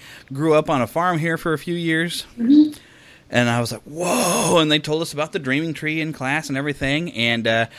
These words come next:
Speaker 1: that had kind of, you know, been set behind in my mind until, uh, some friends of mine on, uh, their honeymoon actually had crossed through, uh, going across on thirty-six Highway there,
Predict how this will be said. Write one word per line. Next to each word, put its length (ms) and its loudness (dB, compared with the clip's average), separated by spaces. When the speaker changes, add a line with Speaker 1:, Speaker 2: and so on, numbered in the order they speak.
Speaker 1:
that 140 4
had 100 -4
kind 180 0
of, 240 -2
you 80 -2
know, 140 -2
been 240 -4
set 260 -4
behind 360 -4
in 100 -4
my 120 -2
mind 400 -2
until, 420 -4
uh, 320 0
some 300 -6
friends 320 -4
of 80 0
mine 340 0
on, 300 -2
uh, 260 -2
their 160 -2
honeymoon 500 -2
actually 360 -4
had 240 -6
crossed 480 -6
through, 480 -2
uh, 200 2
going 240 -2
across 300 -2
on 180 -4
thirty-six 400 -6
Highway 360 0
there, 200 -2